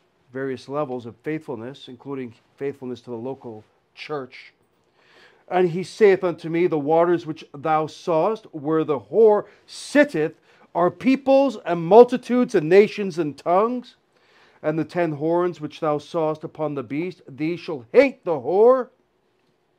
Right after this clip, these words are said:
right? "And shall make her desolate." So they're gonna, they're gonna backstab the whore.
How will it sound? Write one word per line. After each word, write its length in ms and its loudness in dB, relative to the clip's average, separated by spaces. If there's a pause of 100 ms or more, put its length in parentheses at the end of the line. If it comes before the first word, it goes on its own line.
(200)
right? 360 -4 (300)
"And 160 -6
shall 160 -2
make 380 0 (180)
her 180 2
desolate." 640 2
So 60 -8
they're 120 8
gonna, 220 0 (340)
they're 140 8
gonna 160 2
backstab 640 0
the 100 -8
whore. 360 -8